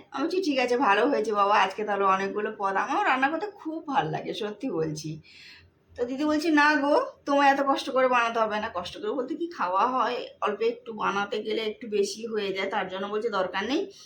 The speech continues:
এখানে একটা নাকি দোকানের নাম আছে জামাই ষষ্ঠী, বাঙালি যা যা কিছু জামাইকে দেওয়া হয় জামাই ষষ্ঠীতে, সব কিছু নাকি পাওয়া যায়। আমি বলছি, "ঠিক আছে, তাহলে আনাও।" তো দেখি দিদি জিমে গেছে, কখন আসে,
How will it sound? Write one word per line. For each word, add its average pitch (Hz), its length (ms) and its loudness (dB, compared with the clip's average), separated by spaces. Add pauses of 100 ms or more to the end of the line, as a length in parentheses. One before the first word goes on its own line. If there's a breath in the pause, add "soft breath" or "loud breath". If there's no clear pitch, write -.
(200 loud breath)
এখানে 226 300 0
একটা 233 240 0
নাকি 233 240 0
দোকানের 220 440 0
নাম 214 260 2
আছে 233 220 0
জামাই 220 340 0
ষষ্ঠী, 240 360 -2 (600 loud breath)
বাঙালি 262 500 6 (640)
যা 247 280 6
যা 294 120 6
কিছু 294 240 2
জামাইকে 254 460 4
দেওয়া 233 280 8
হয় 247 180 6
জামাই 226 280 6
ষষ্ঠীতে, 226 480 0
সব 247 240 0
কিছু 220 200 -2
নাকি 220 200 -2
পাওয়া 170 300 2
যায়। 160 180 2
আমি 185 100 -4
বলছি, 208 160 -4
"ঠিক 196 200 -4
আছে, 196 180 -2
তাহলে 185 260 2
আনাও।" 170 360 0 (640 soft breath)
তো - 80 -6
দেখি 247 240 4
দিদি 240 220 -4
জিমে 226 320 -2
গেছে, 262 220 4
কখন 226 460 2 (220)
আসে, 220 380 0